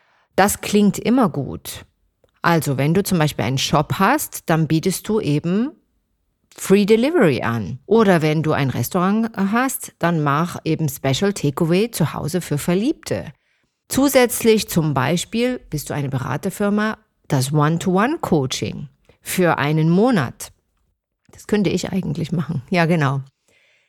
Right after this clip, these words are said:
Zweite Woche zum Beispiel kostenlos bei Paketen, ja, die an, jetzt im Februar gebucht werden. Das ist ein guter Ausblick auch für den Sommer, für alle Hotels,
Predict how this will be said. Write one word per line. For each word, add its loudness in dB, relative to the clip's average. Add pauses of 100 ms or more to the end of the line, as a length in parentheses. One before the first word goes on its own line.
(160)
Zweite 4
Woche 2
zum -6
Beispiel 0
kostenlos -2
bei 0
Paketen, -4 (160)
ja, -2
die 0
an, 0 (260)
jetzt -6
im -2
Februar 0
gebucht -4
werden. -4 (380)
Das 2
ist 0
ein 2
guter 2 (320)
Ausblick 2
auch 2
für -4
den 2
Sommer, 0
für -6
alle -4 (260)
Hotels, 0